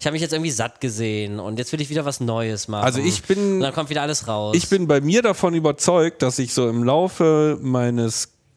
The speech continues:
Speaker 2: äh, Aquarianer-Lebens, und da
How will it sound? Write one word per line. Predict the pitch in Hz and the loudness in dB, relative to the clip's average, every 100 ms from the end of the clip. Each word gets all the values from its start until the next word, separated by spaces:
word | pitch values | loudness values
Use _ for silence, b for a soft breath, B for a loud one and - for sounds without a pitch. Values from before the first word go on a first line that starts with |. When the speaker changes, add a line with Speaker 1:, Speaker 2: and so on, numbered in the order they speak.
| - - - | -20 -20 -6
Speaker 2:
äh, | 123 117 113 - | -2 -2 -2 -4
Aquarianer-Lebens, | 120 117 120 117 117 123 160 165 113 110 113 120 160 - | -4 -2 0 0 2 2 2 2 2 2 2 0 -4 -6
und | 127 | -4
da | 117 | 0